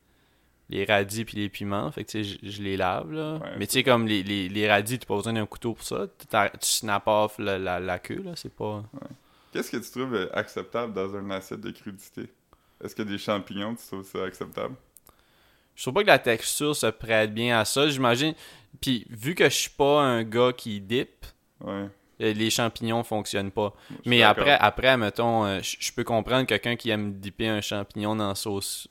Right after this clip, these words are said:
Speaker 1: euh, ranch, ou je te <laughs> calisse pas ce que les,
Speaker 2: Ouais.
Speaker 1: le
Speaker 2: Ouais, moi,
Speaker 1: monde
Speaker 2: j'ai-,
Speaker 1: fait,
Speaker 2: moi,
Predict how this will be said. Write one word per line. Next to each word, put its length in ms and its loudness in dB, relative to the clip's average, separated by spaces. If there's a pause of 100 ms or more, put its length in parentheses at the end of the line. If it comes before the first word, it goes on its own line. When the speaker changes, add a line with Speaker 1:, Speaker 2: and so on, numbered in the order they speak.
Speaker 1:
euh, 60 -14 (200)
ranch, 520 -2
ou 60 -6
je 80 -10
te 80 -4
<laughs> 0 -
calisse 400 2
pas 140 -4
ce 80 -10
que 80 -4
les, 300 -4
Speaker 2:
Ouais. 0 - (760)
Speaker 1:
le 60 -12
Speaker 2:
Ouais, 180 -4
moi, 140 0
Speaker 1:
monde 140 2
Speaker 2:
j'ai-, 60 2
Speaker 1:
fait, 40 -4
Speaker 2:
moi, 100 0